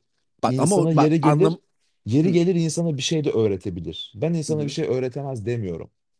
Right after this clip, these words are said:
Speaker 1: Tamam.
Speaker 2: Ama en nihayetinde yapay zekanın bu şekilde çalışabilmesi bir insan ve bir,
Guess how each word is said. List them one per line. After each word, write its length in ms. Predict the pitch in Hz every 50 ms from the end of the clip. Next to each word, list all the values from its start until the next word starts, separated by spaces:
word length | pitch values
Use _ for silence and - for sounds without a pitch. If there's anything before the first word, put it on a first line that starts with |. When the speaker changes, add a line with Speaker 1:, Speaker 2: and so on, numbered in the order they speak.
| _ _
Speaker 1:
Tamam. 160 | - 110 92
Speaker 2:
Ama 180 | - 117 135 - -
en 220 | 135 147 156 165
nihayetinde 320 | 165 156 135 131 156 175
yapay 400 | 170 139 131 117 - 151 151 160
zekanın 580 | 143 139 139 123 - 135 120 120 123 120 113 107
bu 80 | - 151
şekilde 400 | - 156 131 131 127 117 127 120
çalışabilmesi 1080 | - 131 123 131 120 127 127 117 117 123 117 120 117 110 110 - - 139 - 285 339 _ _ _ _ _ _ _ _ _ _ _ _ _ _ _ _ _ -
bir 500 | - 104 98 - - 151 175 190 165 - -
insan 800 | - 151 160 165 165 147 - - - 170 165 165 170 175 139 123
ve 180 | 127 131 113 110
bir, 240 | 156 196 180 170